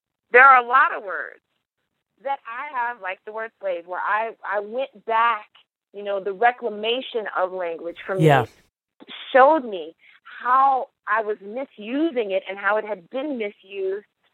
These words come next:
Speaker 1: my whole life. But I tell you, there's still, even though I know better, when I hear certain words, the picture that first pops up in my head is the one that was created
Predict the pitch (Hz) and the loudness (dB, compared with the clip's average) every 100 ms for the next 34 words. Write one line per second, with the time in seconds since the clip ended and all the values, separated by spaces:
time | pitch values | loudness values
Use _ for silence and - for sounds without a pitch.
0 | - 220 214 - 220 240 190 196 302 208 | 0 2 2 2 4 4 4 4 4 2
1 | - _ 202 214 202 262 302 349 196 220 | -2 _ -2 0 0 2 2 2 -2 -4
2 | - _ - 220 208 _ _ 359 440 403 | -8 _ -8 -6 -8 _ _ 2 6 8
3 | 539 269 285 285 269 240 233 240 294 349 | 6 4 -6 -4 -2 -2 -4 -4 -2 0
4 | 202 180 185 196 196 190 - 226 240 254 | 0 0 0 -2 -2 -2 -6 -6 -4 -4
5 | 247 233 208 214 220 185 175 _ - - | -8 -8 -8 -6 -4 -4 -6 _ -18 -2
6 | 262 - 226 208 - - - 269 285 _ | -2 -2 -2 0 -2 -2 2 4 2 _
7 | 262 208 - 208 196 196 170 175 202 170 | 2 2 2 -2 -2 -6 -4 0 2 2
8 | 85 95 _ _ _ _ _ 220 214 233 | 0 -6 _ _ _ _ _ 0 2 2
9 | 220 220 226 220 214 - 185 196 - - | 2 -2 -4 0 0 0 -4 -8 -8 -4
10 | 220 233 240 | 2 4 4